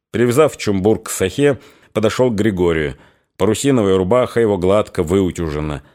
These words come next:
На плечах навёхонькие погоны. "И ты погонники нацепил, Григорий Пантелеич?" крикнул он, подходя. "Долежались проклятые! Теперь их нам носить не износить! До самой погибели хватит!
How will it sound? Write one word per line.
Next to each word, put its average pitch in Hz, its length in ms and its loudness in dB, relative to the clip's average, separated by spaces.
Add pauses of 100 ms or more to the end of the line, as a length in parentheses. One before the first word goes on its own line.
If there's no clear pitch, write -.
(220)
На 85 80 -6
плечах 113 540 0 (320)
навёхонькие 101 800 0
погоны. 87 600 -2 (760)
"И - 100 -4
ты 208 280 4
погонники 170 600 4
нацепил, 127 500 2
Григорий 127 340 2
Пантелеич?" 113 760 0 (160)
крикнул 107 400 0
он, 98 120 2
подходя. 95 520 -2 (960)
"Долежались 190 760 6
проклятые! 107 920 0 (200)
Теперь 190 320 2
их - 120 0
нам 170 380 4 (160)
носить 147 540 0
не 147 180 4
износить! 123 840 -2
До 104 140 -2
самой 208 480 4
погибели 123 560 2
хватит! - 580 0